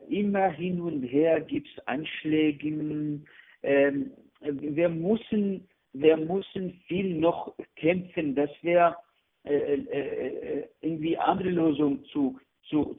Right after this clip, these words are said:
zu finden. Beispiel, wir haben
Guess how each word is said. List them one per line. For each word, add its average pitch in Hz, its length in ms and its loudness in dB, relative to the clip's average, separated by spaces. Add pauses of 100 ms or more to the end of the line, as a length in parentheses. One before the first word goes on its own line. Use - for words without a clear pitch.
zu 143 100 -2
finden. 113 380 -2
Beispiel, 165 680 4 (280)
wir 143 340 4
haben 185 560 -6